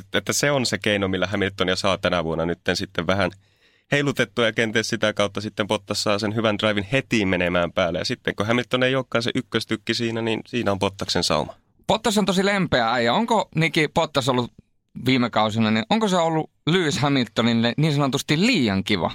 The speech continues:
Speaker 2: Pitäisikö olla pikkasen enemmän niinku asshole, jotta voi,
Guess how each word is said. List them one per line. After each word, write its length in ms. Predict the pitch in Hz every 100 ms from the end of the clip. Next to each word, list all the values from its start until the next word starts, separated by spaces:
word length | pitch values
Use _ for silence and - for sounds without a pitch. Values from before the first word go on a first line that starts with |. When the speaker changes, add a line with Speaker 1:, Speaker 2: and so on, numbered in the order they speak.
| - -
Speaker 2:
Pitäisikö 360 | 240 294 220
olla 180 | 208 185 -
pikkasen 400 | 233 - 139 127
enemmän 360 | 123 113 110
niinku 260 | 110 107 113 - - -
asshole, 540 | 147 120 - 107 95
jotta 240 | 95 95 104
voi, 260 | 107 101